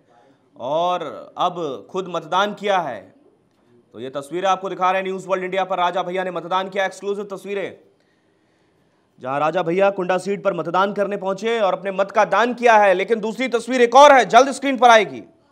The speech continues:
दूसरी तस्वीर क्या है? तो दूसरी तस्वीर दरअसल विपक्ष के खेमे से है कि विपक्ष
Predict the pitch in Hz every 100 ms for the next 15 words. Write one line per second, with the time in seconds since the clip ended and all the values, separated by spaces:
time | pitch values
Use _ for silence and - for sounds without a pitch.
0 | _ _ _ _ _ _ _ _ 135 214
1 | 233 285 247 240 285 320 220 247 185 139
2 | 110 113 _ _ _ _ - 131 165 185
3 | 208 196 196 226 185 185 214 190 180 202
4 | 202 202 185 196 214 208 196 185 165 160
5 | 165 208